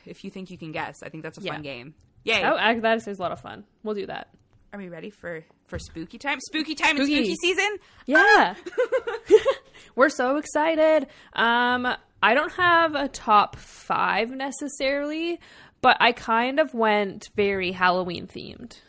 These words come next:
Speaker 1: Yeah.
Speaker 2: So,
Speaker 1: She was trying to
Speaker 2: and
Speaker 1: explain it to me, and I'm so freaking curious. <laughs>
Speaker 2: And, like, this episode kinda leads into next episode, and then so on and so forth until we have a, just a spooky Halloween mashup of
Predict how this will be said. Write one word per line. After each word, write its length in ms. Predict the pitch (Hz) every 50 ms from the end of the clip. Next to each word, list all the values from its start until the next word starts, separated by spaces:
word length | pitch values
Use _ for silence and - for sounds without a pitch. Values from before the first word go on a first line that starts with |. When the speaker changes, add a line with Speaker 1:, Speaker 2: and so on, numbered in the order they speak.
| _ _ _ _
Speaker 1:
Yeah. 260 | - 233 208 160 135 - _ _ _ _ _ _ _ _
Speaker 2:
So, 180 | - - 220
Speaker 1:
She 60 | 190 180
was 120 | 180 175
trying 140 | 185 220 233
to 40 | 214
Speaker 2:
and 60 | 220 330
Speaker 1:
explain 300 | - - - 190 185 190
it 80 | 208 -
to 80 | 247
me, 100 | 233 262
and 100 | 254 214
I'm 100 | 196 185
so 280 | - - - - 180 180
freaking 340 | - - 196 190 - 208 196
curious. 480 | - - 151 151 156 175 196 220 233 208 208 208
<laughs> 60 | 262 - - _ _ _ _ -
Speaker 2:
And, 140 | 240 247 254
like, 160 | 254 247 214 233 202
this 240 | 190 226 233 240 -
episode 600 | 277 262 240 269 269 262 - 247 233 233 226 233
kinda 220 | - 240 208 202 196
leads 260 | 190 202 202 196 180
into 200 | 196 185 185 196
next 380 | 175 175 180 202 190 - - 240
episode, 840 | 220 220 - 226 - - 226 214 208 208 208 208 208 208 208 208 -
and 140 | 185 190
then 140 | 190 190 185 196
so 300 | - - 269 262 247 247
on 180 | 240 233 226 226
and 120 | 220 208
so 200 | - - 175 175
forth 360 | - - 185 180 185 190 - -
until 440 | - 196 190 - 190 180 175 180
we 100 | 180 180 180
have 420 | 175 175 175 175 165 165 170 175 180 - - - - - - - _ _ _ _ _ _ -
a, 100 | - 202
just 200 | 185 196 - -
a 40 | 220
spooky 600 | 208 - - - 214 220 208 - 220 208 208 214
Halloween 960 | 202 196 185 190 196 190 185 185 185 180 180 180 175 180 175 170 185 214 208 185
mashup 460 | 175 160 156 170 - - 185 - -
of 140 | 180 175